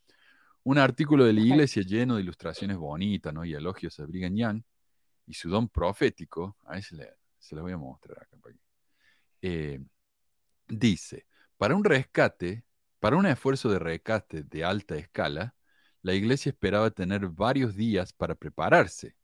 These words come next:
Speaker 1: Sin embargo, la primera compañía de socorro sintió la urgencia de las palabras del profeta y abandonó el valle solo dos días después. Nadie sabía que la primera tormenta de nieve caería tan temprano,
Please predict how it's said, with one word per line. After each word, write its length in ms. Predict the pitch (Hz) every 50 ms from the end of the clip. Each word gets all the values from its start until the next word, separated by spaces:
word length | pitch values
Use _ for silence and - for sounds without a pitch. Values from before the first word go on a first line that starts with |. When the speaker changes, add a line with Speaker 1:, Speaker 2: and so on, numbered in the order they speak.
| _ _ _ _ _ _ _ _ _ _ _ _ _ _ _ _ _ _ _ _ _ _ _ _ _ _ _ _ _ _ _ _ _ _
Speaker 1:
Sin 200 | - - - 101
embargo, 540 | 92 95 110 139 180 165 110 98 107 120 - _ - - - _ -
la 100 | 98 95
primera 380 | - 107 104 104 123 127 135 123
compañía 500 | - 101 92 - 92 92 104 113 117 110
de 80 | 101
socorro 500 | - - 95 90 - - 107 110 117 120
sintió 480 | 117 - - 95 90 92 - - 123 131
la 120 | 135 117
urgencia 500 | 104 95 98 - - 113 117 113 - 110
de 60 | 92
las 120 | 90 87 -
palabras 380 | - 82 85 95 101 104 104
del 140 | 98 90 80
profeta 600 | - - 87 87 85 - - 113 117 - 139 143 - _ - - - _ _ -
y 100 | 113 131
abandonó 540 | 160 175 165 131 107 98 95 98 113 117 113
el 140 | 101 90
valle 540 | 82 92 113 123 98 82 76 82 87 98 - _ _ _ -
solo 360 | - - - 147 147 139 123
dos 180 | 113 117 117 98
días 240 | 104 104 110 101 87
después. 640 | 87 80 76 - _ - - - - - - - _ _ _ _ _ _ _ _ _ _ _
Nadie 440 | - 110 123 151 180 196 196 185 151
sabía 400 | - - 117 113 120 127 135 127
que 120 | - 113
la 100 | 95 90
primera 420 | - - 95 92 95 110 117 120 110
tormenta 480 | - 92 87 90 98 104 113 98 101
de 140 | 92 85 82
nieve 280 | 82 92 101 110 113 107
caería 380 | - 82 78 80 82 92 92 90
tan 220 | - 90 87 87
temprano, 640 | - 78 85 101 113 175 170 139 95 78 69 -